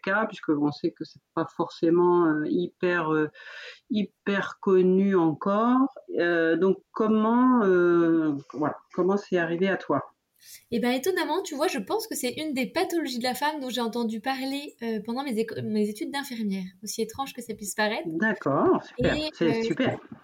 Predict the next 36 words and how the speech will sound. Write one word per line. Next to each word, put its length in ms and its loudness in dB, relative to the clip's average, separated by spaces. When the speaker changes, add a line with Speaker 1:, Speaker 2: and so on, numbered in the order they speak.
Speaker 2:
ouais, 340 2
exactement. 560 0
Et, 280 -2
euh, 300 -2
et 120 -2
tu 100 -6
vois, 100 0
j'ai 100 -4
la 140 0
grande 300 -4
chance 260 -8
avec 200 -2
mon 260 -4
homme, 260 -2
euh, 160 0
d'accompagner 520 -4
les 140 -2
couples, 240 -2
euh, 120 -2
dans 140 0
leur 300 0
gestion 320 -6
de 60 -6
la 100 0
fertilité 720 -6
depuis, 460 -4
euh, 120 0
presque 340 -8
dix 320 -2
ans, 80 0
un 80 0
peu 80 0
moins, 420 -2
j'exagère, 580 -2
huit 360 -2
ans, 180 -6